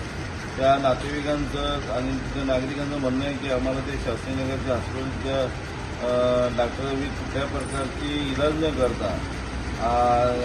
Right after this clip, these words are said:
असंच सोडण्यात आलं, त्याच्यामुळे ते मृत्यूमुळे दाखल झाले. आणि मग त्याची सखोल चौकशी केली असती तर तिथल्या दोन डॉक्टरांना, अ, निलंबित करण्यात आलेलं आहे आणि जे जे, अ, आ-, अजून कोणी का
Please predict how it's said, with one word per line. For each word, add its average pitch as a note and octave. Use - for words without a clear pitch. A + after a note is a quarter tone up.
असंच D3+
सोडण्यात C3
आलं, C3+
त्याच्यामुळे C3+
ते C3+
मृत्यूमुळे C3
दाखल C3+
झाले. A#2
आणि C3+
मग D3+
त्याची D3+
सखोल C#3+
चौकशी D#3
केली D3+
असती C#3
तर -
तिथल्या D3
दोन C3+
डॉक्टरांना, C3+
अ, C3
निलंबित D3+
करण्यात C#3+
आलेलं B2+
आहे A2+
आणि B2+
जे C3
जे, D3+
अ, C3+
आ-, A#2
अजून D3
कोणी D#3
का C3+